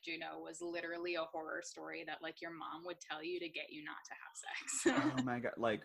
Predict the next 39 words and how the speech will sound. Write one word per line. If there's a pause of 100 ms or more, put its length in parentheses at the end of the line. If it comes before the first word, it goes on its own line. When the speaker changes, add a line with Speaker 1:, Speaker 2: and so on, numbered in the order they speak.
(140)
Speaker 2:
this
is
what
pregnant, (400)
this
is
what
pregnancy
is
like.
This
is
what
this
is
like. (220)
Um, (260)
I
love
how
gory
and,
like,
gross
this
movie
is,
because
I
feel
like
it's
gross
in
a
way
that (380)
only (160)
people